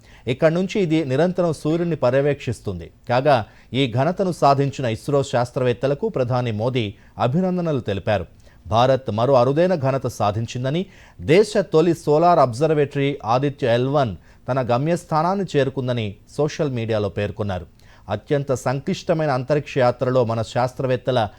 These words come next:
అంకిత భావానికి ఇది నిదర్శనమన్న మోదీ, ఈ అద్భుత విజయం సాధించిన శాస్త్రవేత్తలకు అభినందనలు తెలిపారు.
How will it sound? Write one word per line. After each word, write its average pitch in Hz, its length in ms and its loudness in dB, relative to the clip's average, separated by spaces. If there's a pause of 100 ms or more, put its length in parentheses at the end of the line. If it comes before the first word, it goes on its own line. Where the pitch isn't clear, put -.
(180)
అంకిత 170 360 -2
భావానికి 131 760 2 (260)
ఇది 131 200 0
నిదర్శనమన్న 156 680 0
మోదీ, 113 420 -2 (340)
ఈ 143 120 2
అద్భుత 131 420 0
విజయం 156 320 0
సాధించిన 135 580 -2
శాస్త్రవేత్తలకు 123 1000 -2 (260)
అభినందనలు 170 640 0
తెలిపారు. 104 480 -2